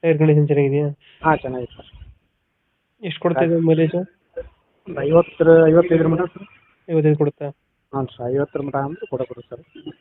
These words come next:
Speaker 1: ಟೈರ್ ಕಂಡೀಷನ್ ಚೆನ್ನಾಗಿದೆಯಾ?
Speaker 2: ಹಾ, ಚೆನ್ನಾಗಿದೆ ಸರ್.
Speaker 1: ಎಲ್ಲ ಚೆನ್ನಾಗೈತೆ?
Speaker 2: ಹಾ ಸರ್, ಗಾಡಿ ಫುಲ್ ಕಂಡೀಷನ್ ಸರ್.
Speaker 1: ಲೋನ್ ಯಾವುದಿಲ್ಲ ಅಲ್ಲ ಗಾಡಿ ಮೇಲೆ?
Speaker 2: ಏನಿಲ್ಲ ಸರ್, ಏನಿಲ್ಲ ರೀ.
Speaker 1: ಲೋನ್ ಯಾವುದಿಲ್ಲ?
Speaker 2: ಏನ್ ಸರ್?
Speaker 1: ಗಾಡಿ ಇರೋ ಲೊಕೇಶನ್?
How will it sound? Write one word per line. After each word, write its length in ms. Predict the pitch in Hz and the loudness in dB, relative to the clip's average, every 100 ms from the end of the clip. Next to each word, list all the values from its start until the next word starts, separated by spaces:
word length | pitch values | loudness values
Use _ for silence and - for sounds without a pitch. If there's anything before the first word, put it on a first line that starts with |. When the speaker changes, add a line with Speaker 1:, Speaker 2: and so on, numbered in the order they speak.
| _ _ - | _ _ -4
Speaker 1:
ಟೈರ್ 160 | 175 160 | -4 -2
ಕಂಡೀಷನ್ 280 | 165 165 | -4 -4
ಚೆನ್ನಾಗಿದೆಯಾ? 400 | 160 160 156 175 269 294 302 302 | -2 0 0 -2 -4 -6 -6 0
Speaker 2:
ಹಾ, 120 | 202 | -2
ಚೆನ್ನಾಗಿದೆ 380 | - 151 143 - | 0 -4 -4 -4
ಸರ್. 140 | 139 - _ _ _ _ _ _ - | -12 -12 _ _ _ _ _ _ -8
Speaker 1:
ಎಲ್ಲ 140 | 156 | -2
ಚೆನ್ನಾಗೈತೆ? 400 | 151 147 139 135 - _ - _ - | 0 0 -2 -6 -12 _ -20 _ -6
Speaker 2:
ಹಾ 160 | 156 | -6
ಸರ್, 280 | 131 - - | -4 -6 -6
ಗಾಡಿ 200 | 127 165 | 0 0
ಫುಲ್ 240 | 175 165 165 | 2 0 0
ಕಂಡೀಷನ್ 460 | 135 147 - 131 | -4 -6 -8 -12
ಸರ್. 240 | 131 143 - _ _ _ _ _ _ _ 165 | -10 -12 -14 _ _ _ _ _ _ _ 2
Speaker 1:
ಲೋನ್ 160 | 170 | 6
ಯಾವುದಿಲ್ಲ 280 | 180 165 170 | 6 6 6
ಅಲ್ಲ 120 | 156 | 4
ಗಾಡಿ 160 | 143 147 | 6 4
ಮೇಲೆ? 160 | 151 175 190 | 4 2 2
Speaker 2:
ಏನಿಲ್ಲ 420 | 190 220 196 160 | 4 6 4 2
ಸರ್, 240 | - 127 | -2 -6
ಏನಿಲ್ಲ 360 | 131 160 151 135 | 0 2 0 -4
ರೀ. 100 | 123 - - - - 277 | -8 -12 -20 -20 -20 -4
Speaker 1:
ಲೋನ್ 140 | 165 151 | 2 4
ಯಾವುದಿಲ್ಲ? 280 | 143 139 139 _ _ _ _ | 4 0 -8 _ _ _ _
Speaker 2:
ಏನ್ 180 | 156 151 - | 0 0 -2
ಸರ್? 100 | 113 - _ _ _ _ _ _ _ - - - 165 | -14 -20 _ _ _ _ _ _ _ -12 -12 -6 2
Speaker 1:
ಗಾಡಿ 160 | 160 | 4
ಇರೋ 100 | 165 | 4
ಲೊಕೇಶನ್? 420 | 165 160 165 175 | 2 2 2 0